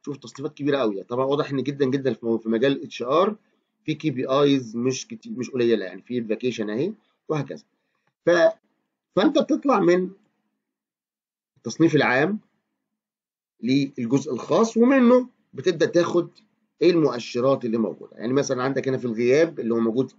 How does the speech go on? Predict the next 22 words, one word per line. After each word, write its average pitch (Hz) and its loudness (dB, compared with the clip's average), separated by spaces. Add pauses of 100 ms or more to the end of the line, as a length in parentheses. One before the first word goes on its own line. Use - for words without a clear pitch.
(360)
الابسنتيزم 113 -4
اللي 107 -4
موجود 110 -2
في - -16
الهيومن 123 -2
resource، 117 -2 (260)
موجود 139 4
ال 135 -4
كي 143 -2
بي 120 -2
آيز 107 -2
دي. - -20 (100)
طب 170 0
أنا 330 4
أستخدمها 185 2
إزاي؟ 113 -2
يعني 277 -2
دي 226 0
اجتهاد 135 -2
مني 156 0 (460)
بسهولة 294 2
جدا، 165 0